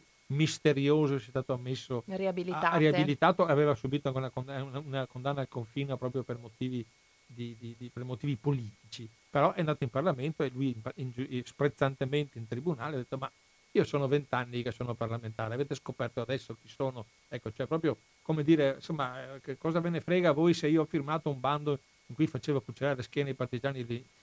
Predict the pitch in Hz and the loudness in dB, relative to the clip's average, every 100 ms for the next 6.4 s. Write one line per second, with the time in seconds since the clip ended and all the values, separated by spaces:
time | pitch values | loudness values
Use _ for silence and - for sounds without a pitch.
0 | _ 175 170 165 160 170 175 160 147 135 | _ 8 10 10 8 6 6 4 4 4
1 | 147 143 139 135 127 120 120 117 110 113 | 4 4 2 0 -4 -2 -6 -6 -10 -6
2 | 120 - 127 117 135 123 110 - 156 170 | -6 -6 -8 -4 -2 -2 -2 -2 -2 -2
3 | _ _ _ - 170 147 147 - 104 101 | _ _ _ -6 -2 0 0 -2 -4 -2
4 | 143 123 127 - _ _ _ - 113 110 | -2 -2 -6 -12 _ _ _ -6 -6 -6
5 | 107 110 120 120 120 123 - 117 120 135 | -6 -6 -4 -6 -4 -6 -2 -2 0 -4
6 | - 117 123 123 | -4 -4 -4 -6